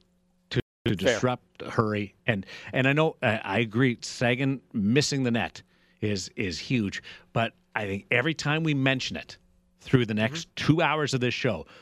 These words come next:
Speaker 1: we should acknowledge Pietrangelo being able to at least disrupt the thought and not, not make it an easy tap in.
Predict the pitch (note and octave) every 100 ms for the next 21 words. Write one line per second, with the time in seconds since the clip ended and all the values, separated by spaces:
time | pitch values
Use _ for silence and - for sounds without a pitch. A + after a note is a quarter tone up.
0 | - - A2+ - A2+ G2+ G2+ A2+ A#2 A#2+
1 | A2 - A#2 - A2+ A2 G#2+ A2 G2+ G2
2 | - - _ - G2+ C3 C3 B2 A2+ A2
3 | A#2 - A#2+ A2+ - C3 A#2 C3+ B2 A#2
4 | - _ _ - B2+ - A#2+ C#3 C#3+ _
5 | A2+ - C3 A#2+ - B2 C3 B2+ C#3 C3+
6 | C3 C3+ A#2 B2+ C#3+ A#2+ G#2 A2 A2 G2
7 | - E2+ - -